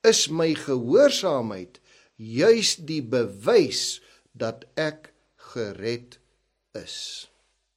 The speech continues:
Kom ons kyk na 'n volgende skyfie. Een Johannes twee vers drie en vier.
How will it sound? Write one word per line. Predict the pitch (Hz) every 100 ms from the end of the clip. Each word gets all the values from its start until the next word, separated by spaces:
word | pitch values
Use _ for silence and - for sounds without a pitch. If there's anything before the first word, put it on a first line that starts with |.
| _ _ _ _ _ _ _ _ _ _ _ _ _ _ _ _ _ _ _ _ _ _ _ _ _
Kom | - 156
ons | 160
kyk | 165 143
na | 135 127
'n |
volgende | 123 151 147 135
skyfie. | 120 - 110 90 85 - _ - _ _ -
Een | 170 190 175 151 - -
Johannes | 117 120 135 123 -
twee | - 160 131 101
vers | 120 117 101 101
drie | 120 123
en | 107
vier. | - 131 110 73 73 _